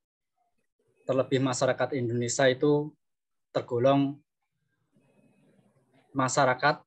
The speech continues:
orang-orangnya itu memiliki kepedulian yang sangat tinggi. Bahkan di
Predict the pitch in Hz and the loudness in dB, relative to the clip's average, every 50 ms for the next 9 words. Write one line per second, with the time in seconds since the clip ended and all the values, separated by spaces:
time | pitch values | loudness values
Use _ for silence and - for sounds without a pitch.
0 | _ _ - 131 139 143 135 139 147 127 131 139 135 131 131 127 135 135 131 139 | _ _ -4 0 0 2 2 0 0 0 0 0 0 0 -2 -2 -4 -4 -2 -4
1 | 147 127 - - - 170 170 170 165 160 160 - _ _ _ _ _ _ _ _ | -6 -8 -8 0 2 4 4 4 2 0 -4 -10 _ _ _ _ _ _ _ _
2 | _ _ _ _ _ _ _ _ _ - 147 147 143 143 143 135 139 135 156 151 | _ _ _ _ _ _ _ _ _ -2 0 0 2 2 0 0 -2 -2 -2 -4
3 | 151 - 156 - 143 135 - - 127 123 117 113 113 107 104 107 110 117 113 _ | -2 -2 -2 0 0 -2 -4 -6 -6 -6 -4 -2 -4 -4 -4 -6 -8 -12 -18 _
4 | _ _ _ _ _ _ _ _ _ _ _ _ _ _ _ _ _ _ _ _ | _ _ _ _ _ _ _ _ _ _ _ _ _ _ _ _ _ _ _ _
5 | _ 139 135 139 135 - 139 135 135 131 - 147 143 139 127 135 127 110 95 98 | _ 0 0 2 2 2 2 2 0 2 2 2 2 4 4 2 0 -2 -4 -8
6 | - _ _ _ _ _ _ _ _ - 127 120 - 151 160 151 147 139 | -16 _ _ _ _ _ _ _ _ -8 -6 -2 0 0 2 2 0 -2